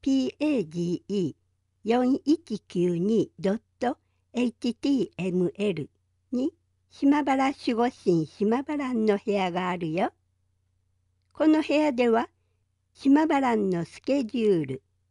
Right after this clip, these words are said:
島原の活動日記、Facebook、Twitter、YouTube、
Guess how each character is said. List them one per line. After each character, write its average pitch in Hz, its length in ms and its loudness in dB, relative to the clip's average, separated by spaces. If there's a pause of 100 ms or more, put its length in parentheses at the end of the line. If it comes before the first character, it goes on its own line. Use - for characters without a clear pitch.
(560)
島 294 320 4
原 254 300 2
の 190 240 2
活 254 380 -4
動 277 280 4
日 240 260 2 (220)
記、 - 200 -10 (580)
Facebook、 269 600 0 (800)
Twitter、 240 840 -4 (220)
YouTube、 214 880 -2